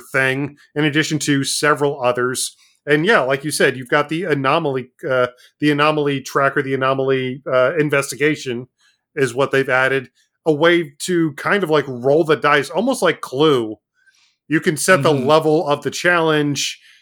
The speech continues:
Speaker 1: Says, like, "Okay, I wanna do, like, level ten challenge or whatever." Say, "Okay, based on that, we'll put you," like, kind of like Clue, you know, "Okay, it'll be, you know, uh, you know,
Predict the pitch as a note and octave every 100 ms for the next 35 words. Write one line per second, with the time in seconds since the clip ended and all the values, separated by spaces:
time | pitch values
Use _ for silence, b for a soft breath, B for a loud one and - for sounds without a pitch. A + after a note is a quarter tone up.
0 | b - D#3+ D3+ D3 D3 D3 C#3 C#3 C#3
1 | C3+ C#3 C3 B2+ _ E3+ F3+ C#3 C3+ A#2+
2 | B2 - D#3+ D3 D#3 D3+ C#3+ C#3 C#3+ D3
3 | C#3+ C3+ D3 E3 D#3+ D3 C#3+ C#3 C3 B2
4 | C3 G#3 G3 F#3+ B B B A3+ A#3 A3
5 | A3 G#3 G#3 G#3 G3 E3 D#3+ D3+ G#3+ F#3
6 | D#3 D3 - D#3 D3 C#3 C3+ b b D3+
7 | E3 D#3+ D#3 D#3+ D3+ D#3+ C#3+ D#3 D3 C#3+
8 | D3 C#3+ C3+ C3 C3 - b b b _
9 | - - C3+ B2+ A#2+ A#2+ - F#3 - F#3
10 | G#3 F3 D#3 D3+ C#3+ A#2+ _ D3+ C3